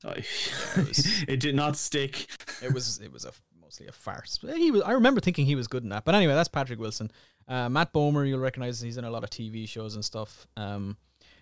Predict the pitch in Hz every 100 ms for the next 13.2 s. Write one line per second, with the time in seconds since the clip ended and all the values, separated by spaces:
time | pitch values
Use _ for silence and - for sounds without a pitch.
0 | - 131 180 175 - 160 - 156 139 120
1 | - _ _ _ _ - 131 - 123 117
2 | - - 131 104 - 139 180 202 - 180
3 | 175 160 135 127 123 123 123 135 143 143
4 | 127 117 113 117 113 107 110 110 117 -
5 | 107 104 104 - 107 104 98 95 101 _
6 | _ _ _ _ _ - 107 - 120 120
7 | 117 - 104 - _ 117 113 131 135 143
8 | - _ _ _ _ 113 101 - - _
9 | _ 117 123 107 110 - 98 104 95 98
10 | 95 101 101 104 - 101 120 104 101 101
11 | 127 107 95 - - 123 120 120 120 -
12 | - 107 104 101 104 131 120 110 - 123
13 | 117 120